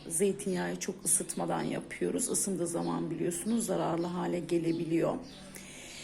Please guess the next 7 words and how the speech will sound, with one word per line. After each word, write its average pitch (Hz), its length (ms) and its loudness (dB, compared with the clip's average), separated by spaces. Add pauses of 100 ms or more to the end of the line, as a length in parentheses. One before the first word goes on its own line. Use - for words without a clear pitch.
(260)
Şimdi 277 380 4
di-, 202 280 -2
bu 302 220 2
tamam. 156 520 4 (140)
Limon 196 440 2
ve 185 120 4
zeytinyağı. 190 840 2